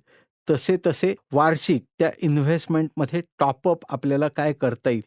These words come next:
याचा देखील रेग्युलर इंटरव्हलला विचार होणं तितकंच गरजेचं आहे. हा दुसरा महत्त्वाचा मुद्दा. आणि तिसरा महत्त्वाचा मुद्दा, मी व्यावसायिक आहे असं जर विचार केला आणि मी अगदी एमबीए पास आउट होऊन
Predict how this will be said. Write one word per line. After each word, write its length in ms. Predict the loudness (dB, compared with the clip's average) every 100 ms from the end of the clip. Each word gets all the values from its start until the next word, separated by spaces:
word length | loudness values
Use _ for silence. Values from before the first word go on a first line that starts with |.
| -2
याचा 340 | 0 0 0
देखील 360 | 0 0 0 -2
रेग्युलर 580 | 0 0 2 2 2 0
इंटरव्हलला 720 | 0 2 2 2 2 2 0 -2
विचार 400 | -2 2 2 2
होणं 240 | 2 0 -2 -2
तितकंच 600 | -4 -4 -2 0 0 0
गरजेचं 560 | 0 0 0 -2 -2
आहे. 260 | -4 -4 -10 -12 _ _
हा 120 | -2
दुसरा 360 | 2 2 2 2
महत्त्वाचा 500 | 4 2 0 -2 -4
मुद्दा. 340 | -6 -10 -12 -12 -4
आणि 260 | 0 2
तिसरा 360 | 2 0 0 2
महत्त्वाचा 520 | 2 2 2 0 2
मुद्दा, 400 | 2 0 0 -4 -4 _ _ _ _
मी 180 | -2 0
व्यावसायिक 680 | 4 4 4 4 4 4 2
आहे 220 | 0 -2 -4
असं 200 | -2 0
जर 200 | 0 2
विचार 300 | 0 0 -2
केला 260 | -2 -2
आणि 320 | -2 -2 0 2
मी 220 | 0 -2 -2
अगदी 480 | -2 -2 -2 -2 -2 -2
एमबीए 360 | 0 2 2
पास 280 | 2 2 2
आउट 140 | 0 0
होऊन 240 | 0 0